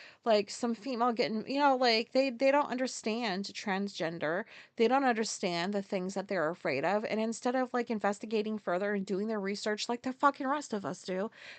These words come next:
they're just like, No, it's too weird. I can't make it make sense. I don't even wanna learn about it. It's not a thing. Like, let me just spend my life and my career f-, just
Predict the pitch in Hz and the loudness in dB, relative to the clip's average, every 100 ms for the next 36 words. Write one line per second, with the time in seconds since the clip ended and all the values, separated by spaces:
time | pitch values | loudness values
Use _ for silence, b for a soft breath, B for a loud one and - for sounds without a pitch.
0 | B 277 277 277 - 269 269 262 320 339 | B -4 -2 -2 0 0 0 0 2 4
1 | 320 302 294 269 254 233 226 277 - - | 6 6 6 6 6 6 4 0 -4 0
2 | 311 277 262 320 285 269 240 214 220 247 | 2 2 0 2 4 4 4 2 2 0
3 | - 294 285 311 285 285 277 277 - 302 | -2 -2 -2 -4 -4 -6 -6 -10 -6 -4
4 | 285 285 311 320 339 339 349 349 359 359 | -2 -2 0 2 2 0 2 2 2 2
5 | 381 392 381 359 339 330 330 330 302 B | 2 2 2 4 6 6 6 4 2 B
6 | B - 392 - 392 392 392 381 339 302 | B -10 -6 4 4 4 2 2 4 2
7 | - 262 311 320 302 302 - - 262 b | 0 -4 -2 -2 -2 -2 -2 -10 -18 b
8 | b - - - 320 359 330 269 285 294 | b -16 -16 2 4 4 2 4 4 4
9 | 277 294 269 208 - _ B B B - | 4 4 2 -2 -6 _ B B B -2
10 | 240 269 - - 262 247 262 254 240 156 | 0 0 -2 -4 0 2 4 4 4 2
11 | - B B B _ _ _ _ _ _ | -2 B B B _ _ _ _ _ _
12 | - - - - 262 233 - - | -20 -20 -18 -2 2 2 0 -14